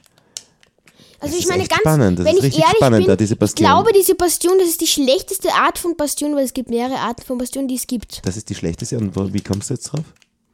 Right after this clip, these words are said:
Speaker 1: Ja, weil, weil es so schlecht ist, weil einfach nichts gibt.
Speaker 2: Naja, also so schlecht ist das jetzt irgendwie auch nicht, was man da jetzt
Speaker 1: Das sind
Speaker 2: gefunden hat
Speaker 1: zwei
Speaker 2: bisher.
Speaker 1: Kisten
Speaker 2: Außerdem,
Speaker 1: und
Speaker 2: naja, wir haben ja bei weitem noch nicht alles da. Das ist ja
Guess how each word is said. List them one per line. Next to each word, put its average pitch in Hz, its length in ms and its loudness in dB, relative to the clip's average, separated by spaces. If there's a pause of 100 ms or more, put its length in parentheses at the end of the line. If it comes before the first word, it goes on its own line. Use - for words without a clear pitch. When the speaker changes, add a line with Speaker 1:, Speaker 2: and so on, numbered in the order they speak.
(340)
Speaker 1:
Ja, 247 180 -4
weil, 247 260 -2
weil 269 180 -2
es 262 100 0
so 254 80 -4
schlecht 294 340 -4
ist, - 100 -8
weil 247 140 -6
einfach 247 240 -6
nichts 262 340 -6
gibt. - 380 -4 (320)
Speaker 2:
Naja, 90 380 2
also 85 280 -6
so 85 280 -6
schlecht 87 260 -10
ist - 160 -14
das 95 100 -10
jetzt 98 160 -8
irgendwie 85 240 -2
auch 101 120 -6
nicht, 101 240 -10
was 78 80 -6
man 80 100 -10
da 80 100 -8
jetzt - 220 -14
Speaker 1:
Das 277 100 -6
sind 294 120 -2
Speaker 2:
gefunden 85 240 -4
hat 233 80 0
Speaker 1:
zwei 285 100 0
Speaker 2:
bisher. 285 220 -6
Speaker 1:
Kisten - 320 -4
Speaker 2:
Außerdem, 113 340 2
Speaker 1:
und - 160 -12
Speaker 2:
naja, 110 340 4
wir 101 120 2
haben 104 120 2
ja 95 220 4
bei 90 240 -4
weitem 90 220 -2
noch 92 60 0
nicht 90 160 -2
alles 135 320 -4
da. 90 160 -4
Das 92 200 -6
ist 92 120 -12
ja - 180 -6